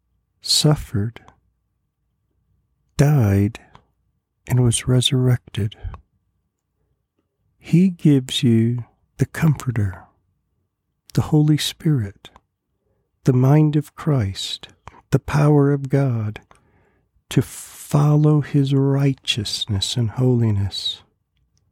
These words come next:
This list is how God leads you with his Holy Spirit. Father, thank you.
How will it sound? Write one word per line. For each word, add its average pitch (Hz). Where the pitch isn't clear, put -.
This -
list 120
is 123
how 120
God 117
leads 151
you 92
with 120
his 135
Holy 127
Spirit. 120
Father, 143
thank 160
you. 98